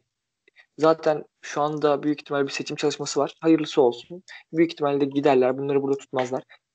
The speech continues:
E, başkan ve yönetim mali açıdan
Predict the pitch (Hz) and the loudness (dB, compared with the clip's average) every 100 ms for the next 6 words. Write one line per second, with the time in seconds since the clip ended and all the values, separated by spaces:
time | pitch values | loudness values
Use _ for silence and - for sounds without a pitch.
0 | _ 131 - - - _ _ _ _ 147 | _ -10 -6 -6 -10 _ _ _ _ -8
1 | 147 156 - 196 214 - _ 147 151 165 | -4 -4 -6 -10 -10 -18 _ 0 2 0
2 | 160 202 220 - _ _ _ _ _ _ | -2 -8 -8 -20 _ _ _ _ _ _
3 | _ - _ - _ _ _ - 143 165 | _ -20 _ -20 _ _ _ -2 2 2
4 | 254 214 165 220 | 2 0 2 2